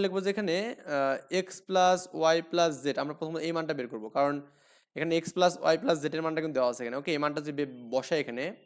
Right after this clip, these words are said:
b plus c minus a, এটা হচ্ছে আমাদের x এর মান, y এর মান কত এখানে? c plus a minus b, আর হচ্ছে আমাদের z মানে কি? a plus b minus c। ওকে,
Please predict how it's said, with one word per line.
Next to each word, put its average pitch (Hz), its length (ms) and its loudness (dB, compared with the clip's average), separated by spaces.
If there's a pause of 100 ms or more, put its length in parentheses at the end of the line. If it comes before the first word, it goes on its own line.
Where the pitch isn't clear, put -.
(1000)
b - 20 -6 (180)
plus 160 260 4 (140)
c - 20 -18 (200)
minus 156 300 -2 (120)
a, - 100 2
এটা 151 100 -2
হচ্ছে 151 160 -6
আমাদের 147 140 -2 (100)
x - 20 -14 (100)
এর 156 120 -4
মান, 143 80 -2 (120)
y - 40 2
এর 143 80 0
মান 147 120 -6
কত 143 140 -6
এখানে? 160 160 -10 (1120)
c - 20 -18 (240)
plus 165 280 4 (220)
a - 20 0 (120)
minus 156 320 -2 (120)
b, - 20 -10 (260)
আর 143 100 2
হচ্ছে 143 160 -6
আমাদের 151 200 -4
z - 20 -2 (160)
মানে 156 180 -4
কি? 190 80 -6 (760)
a 165 40 -2 (240)
plus 143 320 2 (200)
b 135 40 -16 (200)
minus 135 300 -6 (180)
c। - 20 -20 (300)
ওকে, 147 160 -4